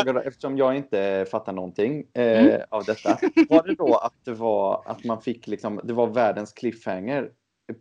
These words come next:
Speaker 1: i liksom, i ett avsnitt och sen var man tvungen att vänta för att få reda på det? Eller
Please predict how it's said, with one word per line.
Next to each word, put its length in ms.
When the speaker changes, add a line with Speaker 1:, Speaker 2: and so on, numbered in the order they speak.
Speaker 1:
i 180
liksom, 480
i 100
ett 120
avsnitt 400
och 100
sen 140
var 100
man 160
tvungen 200
att 60
vänta 480
för 120
att 140
få 80
reda 260
på 140
det? 80
Eller 420